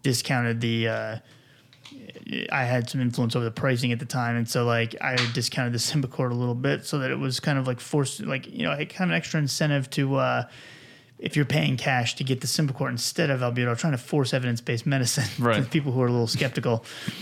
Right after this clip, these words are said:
Speaker 1: Um, but I remember, like, we had this patient who could only afford one inhaler 'cause
Speaker 2: Yeah.
Speaker 1: we wanted to get her on a controller,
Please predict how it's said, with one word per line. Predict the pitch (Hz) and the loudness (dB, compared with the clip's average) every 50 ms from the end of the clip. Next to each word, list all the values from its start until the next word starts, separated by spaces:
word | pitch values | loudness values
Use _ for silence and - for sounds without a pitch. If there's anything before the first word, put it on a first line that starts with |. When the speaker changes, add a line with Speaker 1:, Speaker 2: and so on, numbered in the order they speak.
| - - - - | -14 -16 -6 -2
Speaker 1:
Um, | - 160 - 131 127 123 - - - | 2 4 4 4 4 2 2 0 0
but | 151 139 135 139 - | 2 2 2 4 2
I | 131 135 | 2 2
remember, | 143 147 147 139 147 139 139 135 | 4 4 4 4 4 4 4 4
like, | 127 123 123 120 - | 4 2 2 0 0
we | 139 123 | 0 0
had | 123 127 | 0 0
this | 120 117 | 0 -2
patient | - - 131 120 - 123 | 0 0 0 2 2 0
who | 123 120 | -2 -2
could | 120 - 123 | -2 -2 0
only | 120 120 131 139 | 2 4 4 4
afford | 131 120 - 135 123 120 117 120 | 2 2 0 0 0 0 0 0
one | 123 123 123 | 2 2 2
inhaler | 120 113 120 127 117 113 107 107 | 2 2 2 2 2 0 -2 -4
'cause | 110 110 | -4 -2
Speaker 2:
Yeah. | - - 120 | 0 0 2
Speaker 1:
we | 120 | 2
wanted | 127 139 135 127 | 4 4 4 2
to | 120 | 2
get | 117 123 117 | 2 2 2
her | 120 | 2
on | 117 113 117 | 2 2 0
a | 113 | 0
controller, | - - 113 - - 143 131 123 113 110 110 | -2 -4 -4 -2 0 2 2 2 0 -2 -4